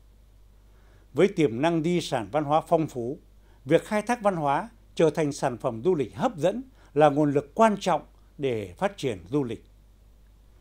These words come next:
Theo ý kiến của tác giả Hồng Hà trong bài viết có tiêu đề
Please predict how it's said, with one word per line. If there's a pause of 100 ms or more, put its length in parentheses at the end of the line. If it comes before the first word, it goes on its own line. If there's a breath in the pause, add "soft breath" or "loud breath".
(600 soft breath)
Theo
ý
kiến
của
tác
giả
Hồng
Hà
trong
bài
viết
có
tiêu
đề